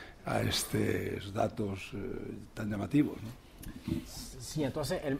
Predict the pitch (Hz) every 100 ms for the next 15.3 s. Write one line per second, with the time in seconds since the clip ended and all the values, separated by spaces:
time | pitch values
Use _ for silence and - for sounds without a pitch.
0 | - 139 139 165 160 135 131 160 175 156
1 | 131 131 - 170 190 190 135 117 123 156
2 | 156 143 156 170 151 143 160 165 170 151
3 | 135 139 135 127 120 120 147 156 135 117
4 | 113 131 139 139 - - - 113 104 92
5 | 123 120 139 160 175 127 165 170 170 131
6 | 117 135 143 131 123 135 151 156 - -
7 | - - - - - 120 120 131 139 -
8 | - 139 113 - 127 120 117 113 110 98
9 | - - - - - - - - - -
10 | 117 156 127 131 156 170 180 165 151 139
11 | 131 - 120 110 185 170 127 123 - -
12 | 147 - - - 147 131 127 120 117 120
13 | - 123 - 131 123 - 170 147 139 -
14 | 135 127 - 147 131 139 135 127 131 151
15 | 160 123